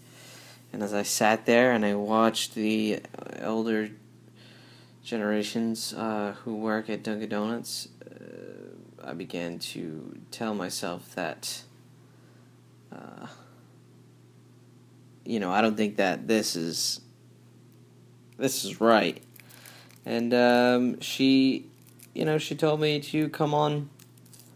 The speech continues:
to San Diego and,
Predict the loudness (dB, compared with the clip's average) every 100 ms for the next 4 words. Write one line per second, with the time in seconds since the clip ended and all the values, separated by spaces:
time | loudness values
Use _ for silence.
0 | -20 -20 -20 -20 -20 -20 -20 -20 -20 -20
1 | -20 -20 -8 -4 0 4 6 8 8 8
2 | 4 4 -4 -14 0 4 6 6 4 2